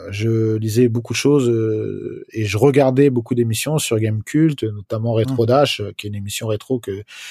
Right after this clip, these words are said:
Speaker 1: que, que je kiffais. Euh, je, donc, euh, toute l'équipe, euh, de Gamecult, euh,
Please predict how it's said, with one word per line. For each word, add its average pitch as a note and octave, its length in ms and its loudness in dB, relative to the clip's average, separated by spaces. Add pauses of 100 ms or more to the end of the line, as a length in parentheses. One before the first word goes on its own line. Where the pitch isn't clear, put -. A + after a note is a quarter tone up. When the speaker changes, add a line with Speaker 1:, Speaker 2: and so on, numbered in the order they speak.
(200)
Speaker 1:
que, A2+ 360 -2
que A#2 180 -4
je G#2+ 320 -4
kiffais. D3 420 0 (540)
Euh, A#2+ 840 4
je, G#2+ 260 -4
donc, A2 300 -8
euh, A2 300 0
toute - 200 -16
l'équipe, B2 380 -6
euh, A2 300 -4
de A2+ 80 -4
Gamecult, A#2 560 -2
euh, A2 240 0